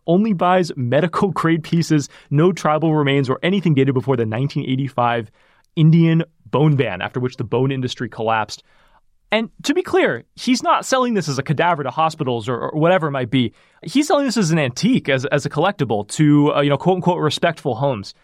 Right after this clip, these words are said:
Good for him. I am long John John, and I am long his industry. The bone boom is coming.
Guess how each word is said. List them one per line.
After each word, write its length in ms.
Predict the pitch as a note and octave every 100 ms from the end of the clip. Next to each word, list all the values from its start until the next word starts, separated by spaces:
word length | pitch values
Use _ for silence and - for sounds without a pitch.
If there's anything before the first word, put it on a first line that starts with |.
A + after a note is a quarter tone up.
| _ _ -
Good 160 | F3 D4
for 140 | B3
him. 240 | D#3 A2 A2
I 120 | D3+ G#3
am 100 | G3+
long 180 | F#3
John 220 | C#3 D3+ D3+
John, 180 | D3+
and 140 | C#3+ B2
I 120 | B2
am 120 | C3
long 300 | B2 B2 B2+
his 260 | A2+ C3 B2+
industry. 480 | B2 A#2+ - C3 B2
The 80 | A#2+
bone 280 | C#3 C#3 C#3+
boom 260 | B2 A#2 -
is 160 | G#2
coming. 320 | - G2+ -